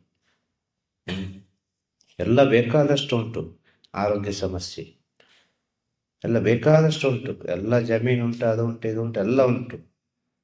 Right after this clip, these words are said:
ಆದರೆ ಯಾವುದೇ ಕಾರಣಕ್ಕೂ ಕೂಡ ಅದು ಮುಂದುವರಿಯುವುದಿಲ್ಲ.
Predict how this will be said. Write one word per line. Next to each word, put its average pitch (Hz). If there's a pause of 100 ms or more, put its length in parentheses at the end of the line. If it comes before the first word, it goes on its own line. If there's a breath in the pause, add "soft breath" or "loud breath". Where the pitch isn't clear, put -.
ಆದರೆ 117
ಯಾವುದೇ 127 (160)
ಕಾರಣಕ್ಕೂ 120
ಕೂಡ 123
ಅದು 113 (1160)
ಮುಂದುವರಿಯುವುದಿಲ್ಲ. 82